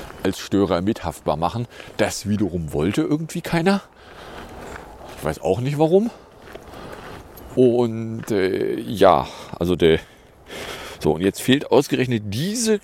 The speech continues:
Klausel im neuen Gesetz. Und da haben der Verbraucherzentrale Bundesverband und Handelsverband H D E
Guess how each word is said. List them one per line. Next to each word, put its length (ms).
Klausel 680
im 220
neuen 300
Gesetz. 580
Und 100
da 120
haben 260
der 100
Verbraucherzentrale 720
Bundesverband 640
und 100
Handelsverband 1160
H 140
D 120
E 260